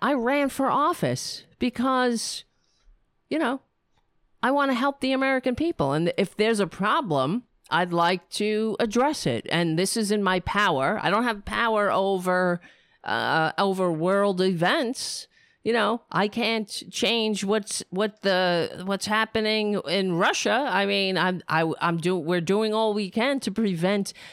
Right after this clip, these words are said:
another democracy falling to autocracy.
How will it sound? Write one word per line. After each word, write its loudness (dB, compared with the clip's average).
another 2
democracy 0
falling 0
to 2
autocracy. -2